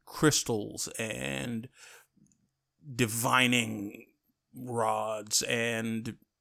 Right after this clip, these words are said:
all sorts of new age tricks and doodads to examine the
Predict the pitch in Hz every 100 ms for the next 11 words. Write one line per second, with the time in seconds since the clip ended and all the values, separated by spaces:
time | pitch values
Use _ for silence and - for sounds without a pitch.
0 | - - - 139 - 143 131 - 123 123
1 | 135 135 135 127 123 127 120 - 135 127
2 | - 120 120 127 123 - - - - 120
3 | 120 123 127 104 110 _ - - _ _
4 | - 120 110 107 -